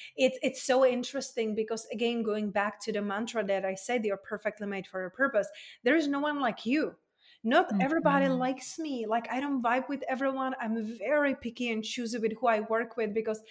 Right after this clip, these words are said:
Speaker 1: the results we are creating for our clients are because they're committed already and they don't mess around, right?
Speaker 2: Mm-hmm.
Speaker 1: So I'm not
Speaker 2: Mm-hmm.
Speaker 1: for everyone. And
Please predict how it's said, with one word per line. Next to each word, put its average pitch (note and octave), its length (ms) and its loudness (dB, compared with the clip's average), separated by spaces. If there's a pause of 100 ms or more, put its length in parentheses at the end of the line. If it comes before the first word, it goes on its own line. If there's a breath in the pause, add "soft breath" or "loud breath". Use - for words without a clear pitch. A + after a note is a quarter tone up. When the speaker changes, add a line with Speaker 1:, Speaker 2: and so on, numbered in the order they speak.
(340 loud breath)
Speaker 1:
the B3 140 2
results A#3+ 540 2
we B3 80 2
are A#3 100 2
creating A3 400 0
for A3 240 -4
our G#3 200 2
clients A3 580 -4
are G#3 120 2
because G#3 320 -6
they're G3+ 280 2
committed G#3+ 360 2 (100)
already G#3+ 540 0
and G3+ 300 -6 (160)
they G#3+ 140 0
don't A3+ 180 -2
mess G3 220 -6
around, F#3+ 560 -4
right? G3+ 320 0
Speaker 2:
Mm-hmm. F3+ 560 0
Speaker 1:
So F#3 460 0
I'm C#4+ 200 2
not D#4 160 2
Speaker 2:
Mm-hmm. - 60 -12
Speaker 1:
for C4+ 220 -4
everyone. C4 640 -2 (100)
And A3+ 200 -2